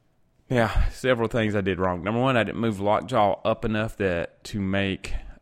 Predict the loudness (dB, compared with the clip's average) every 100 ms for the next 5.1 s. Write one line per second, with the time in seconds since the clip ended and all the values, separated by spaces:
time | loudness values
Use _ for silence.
0 | -6 0 0 2 2 2 0 -4 -16 -20
1 | _ _ _ _ _ _ _ _ -20 -20
2 | _ _ -8 -8 -4 -2 0 0 0 -2
3 | -6 -2 -2 0 0 0 0 -4 -6 -4
4 | -6 -4 -4 -4 -4 -4 -6 -6 -8 -8
5 | -14